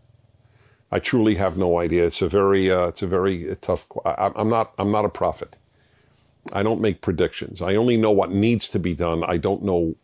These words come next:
what will work. Okay. Jennifer, thirty-five.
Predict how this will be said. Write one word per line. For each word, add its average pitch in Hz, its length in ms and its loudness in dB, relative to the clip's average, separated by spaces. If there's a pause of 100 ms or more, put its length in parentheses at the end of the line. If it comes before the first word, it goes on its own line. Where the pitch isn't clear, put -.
what 90 440 -2 (200)
will 87 240 2
work. - 460 -4 (1000)
Okay. 113 480 2 (1300)
Jennifer, 151 420 4
thirty-five. 135 840 4